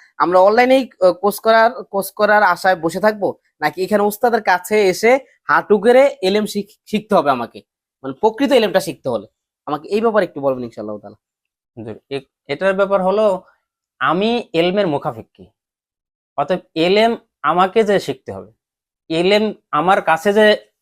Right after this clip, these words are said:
Speaker 2: মানে যে শিখাবে না, অতএব গুরুত্ব যেটার বেশি সেটার প্রতি গুরুত্ব দেওয়াই উচিত। যেহেতু এলেম ছাড়া আমল সম্ভব না, ইমান টিকে রাখা সম্ভব না, অতএব নিজে কষ্ট করে, অর্থ ব্যয় করে, সময়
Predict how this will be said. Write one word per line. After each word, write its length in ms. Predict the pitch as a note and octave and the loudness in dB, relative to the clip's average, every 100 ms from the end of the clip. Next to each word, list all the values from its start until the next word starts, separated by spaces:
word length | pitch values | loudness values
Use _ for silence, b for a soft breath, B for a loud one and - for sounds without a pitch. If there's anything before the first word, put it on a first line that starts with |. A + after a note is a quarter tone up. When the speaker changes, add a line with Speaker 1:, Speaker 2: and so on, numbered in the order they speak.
| - | -12
Speaker 2:
মানে 440 | D3 C3+ B2 A#2 - - C3+ A#2+ | -8 -8 -8 -10 -14 -20 -12 0
যে 180 | E3+ E3+ | 2 2
শিখাবে 340 | D#3+ E3+ A#2+ | 0 -2 -2
না, 160 | G2+ - _ _ _ _ B2+ | -6 -16 _ _ _ _ -4
অতএব 280 | D3+ F#3+ F3+ - - | -2 -4 -6 -14 -6
গুরুত্ব 640 | D#3+ G3+ - _ - F#3+ F3+ | -4 -4 -6 _ -4 -2 0
যেটার 220 | F3+ E3 | 2 2
বেশি 440 | C#3+ D3 D3+ A#2+ | 0 0 -2 -4
সেটার 340 | - C#3+ E3+ D#3+ | -6 -6 -6 -4
প্রতি 200 | F3 F#3 | -8 -8
গুরুত্ব 340 | D#3+ D#3+ - | -8 -6 -6
দেওয়াই 320 | B2+ C3 C#3 B2 | -2 2 2 0
উচিত। 240 | A2 G2 _ _ _ _ _ _ | -6 -16 _ _ _ _ _ _
যেহেতু 360 | C3+ E3 G3+ G3+ | -4 -4 -2 -2
এলেম 320 | D#3+ F3+ F3+ | 0 0 0
ছাড়া 360 | F#3+ G3 G#3 F3 | 0 2 2 2
আমল 180 | E3 E3+ | -2 -4
সম্ভব 380 | - E3+ F3+ F3 | -2 0 0 0
না, 200 | E3+ E3+ | 0 0
ইমান 240 | D#3+ D#3 | -2 -4
টিকে 200 | E3 E3+ | -4 -2
রাখা 220 | D#3+ D#3+ D3+ | -2 -4 -8
সম্ভব 260 | E3+ E3 C3 | -4 -2 -2
না, 200 | G#2+ - _ _ - | -6 -12 _ _ -8
অতএব 240 | C3+ F3+ | -2 -2
নিজে 380 | D3+ D#3 E3 F3+ | -2 -4 -2 -2
কষ্ট 280 | E3+ E3+ - | -2 -4 -8
করে, 340 | E3 F3+ F#3+ G3 | -6 -4 -2 -2
অর্থ 260 | D3 C#3+ - | -2 -4 -4
ব্যয় 200 | E3+ E3+ | -2 -2
করে, 300 | E3+ F3+ F#3+ | -2 -4 -4
সময় 400 | - C#3+ E3 | -6 -6 -6